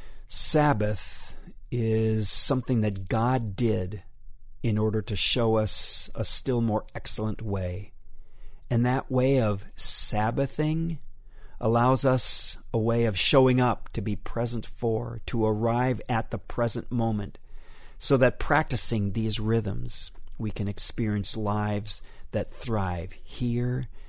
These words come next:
now, in this place. And doing that,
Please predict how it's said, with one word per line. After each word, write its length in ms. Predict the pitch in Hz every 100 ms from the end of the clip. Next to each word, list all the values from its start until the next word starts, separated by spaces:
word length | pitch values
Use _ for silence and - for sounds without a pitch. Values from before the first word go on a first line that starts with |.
| - -
now, 640 | 104 101 98 101 101 92 - - - -
in 200 | 110 101
this 200 | 98 -
place. 800 | - 95 92 - - - - - - - - - - - - - -
And 340 | 117 107 101 92
doing 320 | 143 147 151
that, 400 | 131 101 - -